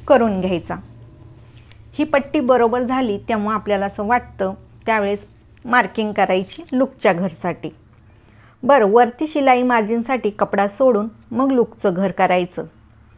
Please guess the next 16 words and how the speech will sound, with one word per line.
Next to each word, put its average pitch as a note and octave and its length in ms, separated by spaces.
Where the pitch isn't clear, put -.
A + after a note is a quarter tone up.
असे B3 200
दोन्ही C4+ 340
मार्किंग A#3 360
केल्यानंतर A3 400
मध्य G#3 460
घ्यायचा, E3 400
परत D#4+ 260
ह्या D#4 120
दोन्हीचा A#3 460
मध्य G3 420
घ्यायचा. E3 400
म्हणजे C#4+ 440
असे B3 200
आपण A3+ 400
हुकसाठी C4 480
पाच, A3 300